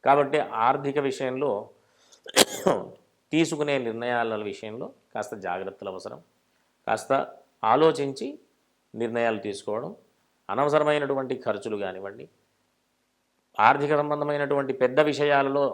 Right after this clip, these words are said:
అనవసరంగా తలదూర్చడం కానివ్వండి, దానికి సంబంధించిన విషయాల్లో మీరు జాగ్రత్త పడకపోతే చాలా ఎక్కువ నష్టాన్ని పొందేటటువంటి అవకాశం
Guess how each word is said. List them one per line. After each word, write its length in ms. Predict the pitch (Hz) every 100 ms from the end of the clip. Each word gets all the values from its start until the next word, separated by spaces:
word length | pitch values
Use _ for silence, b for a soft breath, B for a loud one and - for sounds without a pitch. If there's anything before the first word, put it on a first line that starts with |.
| - _ _ _ _ 110
అనవసరంగా 480 | 131 135 135 135 131
తలదూర్చడం 640 | 117 120 131 135 139 131 127
కానివ్వండి, 520 | 107 98 101 104 - - _ _ _ _ _ _ _ -
దానికి 200 | 131 127
సంబంధించిన 440 | 131 147 151 143 143 135
విషయాల్లో 440 | 131 131 127 127 127
మీరు 260 | 120 127 98 - _ _ _ _ _ 110
జాగ్రత్త 540 | 113 131 151 151 151
పడకపోతే 680 | 127 131 135 131 131 131 135 95 101 - _ _ _ _ _
చాలా 280 | - 123 147 202 247 - _ _ 120
ఎక్కువ 240 | 120 151
నష్టాన్ని 480 | 139 123 135 131 135
పొందేటటువంటి 680 | 127 113 113 110 110 107 110
అవకాశం 400 | 101 101 90